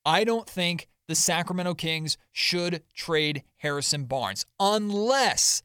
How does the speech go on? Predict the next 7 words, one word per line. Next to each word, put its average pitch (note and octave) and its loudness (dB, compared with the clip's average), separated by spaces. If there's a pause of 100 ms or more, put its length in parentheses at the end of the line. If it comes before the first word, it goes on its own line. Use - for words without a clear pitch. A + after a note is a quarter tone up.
(260)
they E3+ 2
are G3+ 2
getting F3 0
a D3+ 0 (180)
cannot F#3 0
refuse D#3 -4
offer. C#3 -2